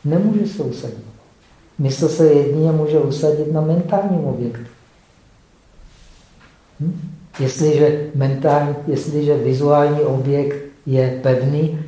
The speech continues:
je to díky tomu, že mysl je pevná. Jestliže mysl není pevná, tak je to co? Opičí mysl. Opice okamžitě, jak vidí jakýkoliv objekt,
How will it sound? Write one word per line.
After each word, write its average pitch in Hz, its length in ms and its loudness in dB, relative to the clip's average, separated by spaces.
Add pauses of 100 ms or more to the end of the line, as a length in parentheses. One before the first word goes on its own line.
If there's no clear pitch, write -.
je 139 120 2
to 147 220 0
díky 147 300 -2
tomu, 135 360 -2
že 156 180 0
mysl 170 260 0
je 196 160 4
pevná. 113 440 -4 (2250)
Jestliže 139 460 0
mysl 139 360 0
není 147 220 0
pevná, 139 640 -2
tak 135 140 -8
je 143 100 0
to 143 160 -4
co? - 160 -8 (140)
Opičí 175 540 -2
mysl. 165 320 -2 (1400)
Opice 156 600 0 (180)
okamžitě, 151 680 2
jak 151 220 4
vidí 135 340 0
jakýkoliv 147 600 0
objekt, 143 520 0